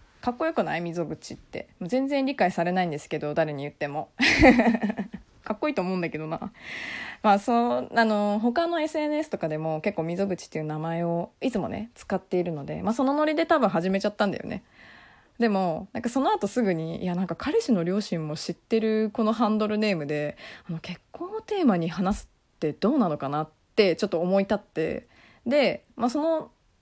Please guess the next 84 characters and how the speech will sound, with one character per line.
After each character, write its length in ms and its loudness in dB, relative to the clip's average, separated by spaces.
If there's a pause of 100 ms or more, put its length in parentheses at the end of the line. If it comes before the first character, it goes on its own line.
(260)
次 280 -2
か 140 0
ら 100 -6
か 140 -6
な、 160 -2
わ 80 -2
か 100 0
ん 60 0
な 60 -4
い 40 -6
け 100 -8
ど、 140 -8 (300)
二 120 4
十 140 2
五 140 2
歳 360 2
か 120 0
っ 100 -12
こ 80 -4
仮 280 0
っ 20 -18
て 200 -10
い 80 -4
う 60 -6
ね、 220 -6 (300)
あ 100 -6
の、 420 -6
名 160 -4
前 240 -2
で 240 0
ち 60 -6
ょ 60 2
っ 20 -2
と 180 -6
や 100 -4
ら 120 -4
せ 80 -12
て 80 -4
い 20 -8
た 100 -2
だ 120 2
い 20 -2
て 100 -4
た 120 -2
時 120 -10
期 120 -14
も 340 -12
ご 120 -12
ざ 140 -8
い 40 -8
ま 160 -6
し 100 -12
た。 220 0 (420)
で 100 4
ね、 200 4
あ 80 4
の、 100 0
「名 140 0
前 200 2
を 60 2
募 80 2
集 200 2
し 120 -2
ま 220 6
す」 100 -4
っ 0 -
て 200 -6
言 80 -2
っ 20 -8
て、 640 -2 (420)
し 180 -6
ば 100 4
ら 100 2
く 100 0
し 80 -8
て 80 -8
ね、 240 -6
や 120 -4
っ 140 -6
と 120 4
一 160 0
通 240 0
来 100 -16
た 320 2